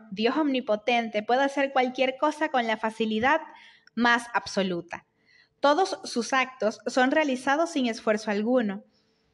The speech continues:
Él no tiene un gasto de energía que tenga que recuperar después. Su autosuficiencia hace innecesario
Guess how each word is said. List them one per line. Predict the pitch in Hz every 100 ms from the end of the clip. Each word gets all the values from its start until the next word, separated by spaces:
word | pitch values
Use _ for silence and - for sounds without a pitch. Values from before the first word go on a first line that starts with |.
| _ _ -
Él | 294 339
no | 359 339
tiene | 294 349 349 240
un | 226
gasto | 220 226 - 220
de | 220
energía | 214 220 247 233 214 214
que | 220 214
tenga | 233 254 277
que | 269
recuperar | 233 214 214 202 196 190
después. | 196 - 240 226 220 - _ _ _ -
Su | - 240
autosuficiencia | 226 233 220 214 214 214 202 - 262 302 285 233 214 220
hace | 226 226
innecesario | 285 294 311 311 302 294 269 233 208 208 -